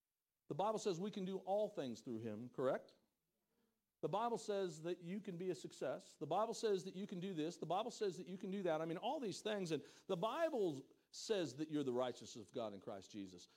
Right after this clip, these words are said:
So if I say that I'm righteous, and, "Oh, man, I can't believe he, he's, he's prideful." He's, no, because it's not my righteousness. What I'm doing is I'm glorifying him.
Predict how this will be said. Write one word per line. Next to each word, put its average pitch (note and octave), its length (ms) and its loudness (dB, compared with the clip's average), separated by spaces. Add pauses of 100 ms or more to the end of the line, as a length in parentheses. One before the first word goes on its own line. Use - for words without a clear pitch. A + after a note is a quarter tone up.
(120)
So G3+ 200 2
if F#3+ 100 -4
I D4+ 180 -2
say G#3+ 260 -2
that D#3 120 -2
I'm G3 160 -4
righteous, E3+ 420 -4 (1600)
and, C3+ 120 -4
"Oh, C3+ 200 0
man, A2+ 180 -4
I B2+ 120 0
can't A2 220 -6
believe B2+ 240 -2
he, D#3 240 0 (240)
he's, D3 420 -2
he's F3 180 2
prideful." F#3 420 2
He's, F3 260 2
no, G#3 260 -2
because G#3+ 280 -4
it's F#3+ 140 -8
not A3+ 140 -4
my G3 100 -4
righteousness. F#3+ 520 -4
What D#3+ 140 -2
I'm G#3+ 160 0
doing E3+ 260 2
is D3+ 80 -2
I'm E3+ 140 -2
glorifying D#3+ 600 0
him. F#3+ 180 -4